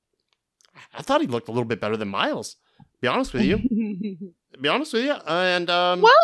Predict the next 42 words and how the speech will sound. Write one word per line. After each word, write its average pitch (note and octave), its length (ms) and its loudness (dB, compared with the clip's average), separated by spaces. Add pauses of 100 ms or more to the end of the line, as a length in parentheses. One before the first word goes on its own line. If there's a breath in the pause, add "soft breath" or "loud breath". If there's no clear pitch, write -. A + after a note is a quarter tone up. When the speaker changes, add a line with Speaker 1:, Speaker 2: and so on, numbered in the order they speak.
(100)
Speaker 2:
Miles A#4+ 380 6
had A4 160 -4
a G4+ 80 -14
couple E4+ 320 -8
of, C#4+ 100 -20 (420)
you - 100 -18
know, C4 160 -16
I - 40 -8
Speaker 1:
Sure. A#3+ 200 2
Speaker 2:
don't G#3+ 100 4
wanna A#3+ 120 -10
say A#3+ 140 -10
slip-ups, A#3 600 -8
but B3+ 140 -20
Miles, D4+ 300 -8 (140)
Miles C4+ 320 -8
had F4 120 -6
a E4+ 80 -8
Speaker 1:
Sure, E3+ 260 4
but D#3+ 220 4
Speaker 2:
little E3+ 80 0
Speaker 1:
not, F#3 260 6
Speaker 2:
dirty F3 120 -4
Speaker 1:
like, D3+ 260 6
Speaker 2:
moment, D3+ 100 -4
Speaker 1:
on D3 140 4
the C#3 100 4
Speaker 2:
too. C3+ 80 -6
Speaker 1:
consistent D3 760 -2
of, A#2+ 200 0
like, A2+ 420 0 (260)
level C3 440 0
that A#2 200 0
Franco C3+ 380 0
is G#2 140 0
doing, G#2 320 0
where G#2+ 120 2
you're A2 300 2
looking A#2 380 -6
at F#2+ 120 -2
it F#2+ 120 -10
going, F2+ 320 -6